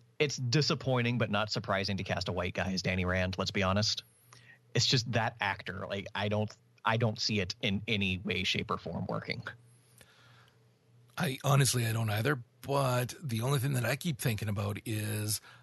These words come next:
Speaker 2: I didn't picture the little kid who took over Spider-Man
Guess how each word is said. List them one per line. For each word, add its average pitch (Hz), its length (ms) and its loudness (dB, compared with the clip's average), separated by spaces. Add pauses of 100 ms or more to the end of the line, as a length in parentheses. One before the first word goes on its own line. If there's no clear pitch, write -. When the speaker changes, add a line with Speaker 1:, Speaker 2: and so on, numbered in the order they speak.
(240)
Speaker 2:
I 120 200 2
didn't 123 260 0
picture 120 920 0
the 110 160 -4
little 110 540 -2
kid 110 460 -2 (200)
who 110 640 0
took 110 200 -4
over 104 260 -2
Spider-Man 95 600 -2